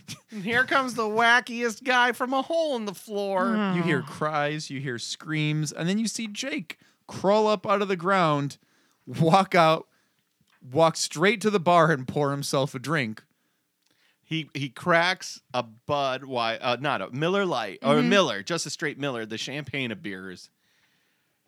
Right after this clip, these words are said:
Speaker 2: And slams that thing 'cause hell is hot.
Speaker 3: It
Speaker 1: So,
Speaker 3: is.
Speaker 1: so Peach Pit is watching as a portal to hell has been opened in his Diefel bunker. <laughs> His dead partner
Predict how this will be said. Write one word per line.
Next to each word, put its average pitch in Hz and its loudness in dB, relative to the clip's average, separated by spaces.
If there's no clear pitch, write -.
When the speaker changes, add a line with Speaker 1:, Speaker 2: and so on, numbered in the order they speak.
Speaker 2:
And 233 0
slams 277 2
that 233 2
thing 202 0
'cause 226 -4
hell 359 0
is 220 -2
hot. - 4
Speaker 3:
It 151 -2
Speaker 1:
So, 160 2
Speaker 3:
is. - -8
Speaker 1:
so 170 -2
Peach - -4
Pit 143 -4
is 127 -6
watching 123 -4
as 117 -4
a 110 -4
portal 240 0
to - -10
hell 160 -4
has 143 -4
been 151 -6
opened 214 -2
in 175 -4
his 160 -4
Diefel 175 -6
bunker. 120 -4
<laughs> - -18
His 190 -2
dead 233 -2
partner 190 -2